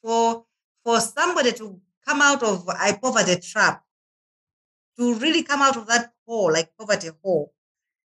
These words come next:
and really come out to become, it's not a teaspoonful treatment. No, it's not some syrup that somebody can just swallow and say,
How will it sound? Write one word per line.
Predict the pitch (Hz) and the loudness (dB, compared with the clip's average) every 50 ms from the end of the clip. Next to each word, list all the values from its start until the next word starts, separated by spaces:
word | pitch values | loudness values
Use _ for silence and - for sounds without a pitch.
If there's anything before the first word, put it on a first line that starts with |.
| _ _ _ _ _ _ _ _ - | _ _ _ _ _ _ _ _ -2
and | 202 202 202 202 | -2 0 0 0
really | 247 277 285 254 | 0 0 0 0
come | - 233 233 220 233 | 2 2 2 4 4
out | 226 220 220 - - - - _ _ _ | 4 4 2 0 -6 -12 -20 _ _ _
to | 185 | -18
become, | 165 170 185 180 - 220 208 175 160 151 151 - _ _ _ _ _ _ _ _ _ _ _ _ _ _ _ _ _ _ _ _ _ _ _ _ _ _ | -10 -10 -10 -8 -2 2 2 4 4 2 -4 -8 _ _ _ _ _ _ _ _ _ _ _ _ _ _ _ _ _ _ _ _ _ _ _ _ _ _
it's | - 226 - - | -14 -14 -8 -4
not | 254 262 254 | 0 0 0
a | 226 - | 0 0
teaspoonful | - - 247 240 - - _ 190 180 180 - - - - 202 196 | -2 0 0 0 0 0 _ -4 -4 -4 -4 -4 -4 -2 -2 -2
treatment. | 196 - - - 180 185 - 160 156 147 147 147 147 _ _ _ _ _ _ _ _ _ _ _ _ _ _ _ _ _ _ _ _ _ _ _ _ _ _ _ _ _ _ _ | -2 -6 -6 -6 -6 -6 -6 -14 -14 -14 -14 -14 _ _ _ _ _ _ _ _ _ _ _ _ _ _ _ _ _ _ _ _ _ _ _ _ _ _ _ _ _ _ _ _
No, | 180 180 180 165 151 156 _ _ _ _ _ _ _ _ _ _ _ _ _ _ _ _ _ | -6 -2 -2 -2 -2 -4 _ _ _ _ _ _ _ _ _ _ _ _ _ _ _ _ _
it's | 202 202 - 214 | -8 -6 -4 0
not | 240 254 247 - | 0 0 0 0
some | - 220 196 190 | 0 0 0 2
syrup | - - 233 240 202 190 180 180 - _ - | 0 0 0 2 2 2 2 2 -4 _ -4
that | 208 208 208 - | -4 -4 -4 -2
somebody | - 208 202 185 180 170 | -4 -4 0 0 0 0
can | 165 165 165 | 0 -2 -2
just | 165 190 190 190 - | -2 -2 -2 -2 -2
swallow | - 170 170 165 | -2 -2 0 0
and | 160 156 156 | 0 -2 -6
say, | - 175 170 - | -8 -12 -14 -14